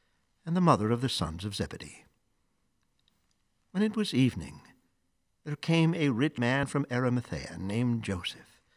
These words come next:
who was himself a disciple of Jesus. He went to Pilate and asked for the body of Jesus, and Pilate ordered it to be handed over. Taking the body,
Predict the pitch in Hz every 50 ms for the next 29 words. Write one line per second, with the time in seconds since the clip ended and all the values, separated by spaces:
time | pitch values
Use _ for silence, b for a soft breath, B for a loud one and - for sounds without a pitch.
0 | _ _ _ _ _ _ _ _ _ - 110 101 95 92 95 98 98 95 - -
1 | 127 127 127 127 - - 123 104 92 92 - 180 160 160 - - - 233 202 -
2 | - - 78 78 - - - - - - - - - - - _ b b b b
3 | b b b b b b b b _ - _ _ - _ _ - 165 120 95 78
4 | - - - - - - 180 165 135 - - - - - - - _ _ _ _
5 | _ _ _ _ _ _ _ _ - 143 143 - - 110 107 101 85 85 - -
6 | - - 139 117 131 120 110 - 98 80 73 - 85 85 104 107 104 107 - 107
7 | 92 85 - - 82 - - - - _ _ _ _ _ _ _ _ _ _ _
8 | _ _ _ _ _ _ _ _ - - 139 139 - - - 110 101 95 98 113
9 | 113 - - - 123 113 101 85 87 78 85 85 - - - 113 110 107 87 -
10 | 87 80 78 82 87 104 101 85 - 87 - - - - - _ _ _ _ _
11 | _ _ _ _ _ _ _ _ _ _ _ _ _ _ _ _ _ _ _ _
12 | _ _ _ _ _ _ _ _ _ - - 90 92 - - 120 127 143 135 127
13 | 101 85 85 95 95 90 90